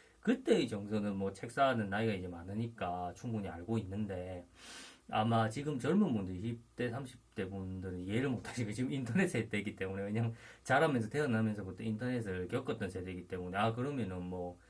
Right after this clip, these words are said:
그 메신저를 <laughs> 하면 되지, 페이스북 메신저 하면 되지,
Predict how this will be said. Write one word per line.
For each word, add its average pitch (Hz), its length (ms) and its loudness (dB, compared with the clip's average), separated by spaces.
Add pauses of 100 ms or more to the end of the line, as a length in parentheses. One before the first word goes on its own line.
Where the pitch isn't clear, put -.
(340)
그 98 480 -2
메신저를 107 640 0
<laughs> - 0 -
하면 120 300 0
되지, 101 360 -2
페이스북 113 460 2
메신저 117 320 0 (320)
하면 120 260 4
되지, 120 240 2